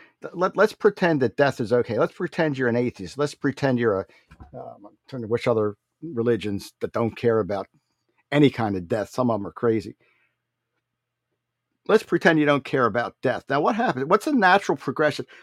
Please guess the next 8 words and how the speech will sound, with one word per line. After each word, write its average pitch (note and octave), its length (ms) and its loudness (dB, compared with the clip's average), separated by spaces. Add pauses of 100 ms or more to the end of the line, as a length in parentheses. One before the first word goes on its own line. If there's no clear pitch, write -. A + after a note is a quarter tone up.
Let's A#3+ 140 2
pretend A3 420 0
there's D#3 180 0
no D3+ 200 2
Bible, A#2+ 440 4
there's A2 180 -4
no D3 120 2
religion, A2+ 640 0